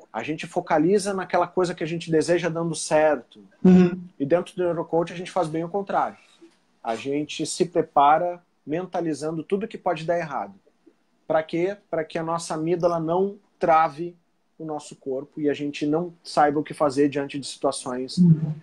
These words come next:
Speaker 1: é, não previstas. Então a gente tenta traduzir, trazer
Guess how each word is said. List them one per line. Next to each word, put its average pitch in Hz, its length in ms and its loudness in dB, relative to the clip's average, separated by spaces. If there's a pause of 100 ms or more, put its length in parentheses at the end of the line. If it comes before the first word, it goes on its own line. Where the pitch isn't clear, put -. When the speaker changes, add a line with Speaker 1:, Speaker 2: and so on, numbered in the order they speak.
(120)
Speaker 1:
é, 123 300 2
não 135 160 2
previstas. 127 560 0
Então 160 280 4
a 175 40 4
gente 170 260 -2
tenta 170 280 0
traduzir, 156 640 2
trazer 151 520 2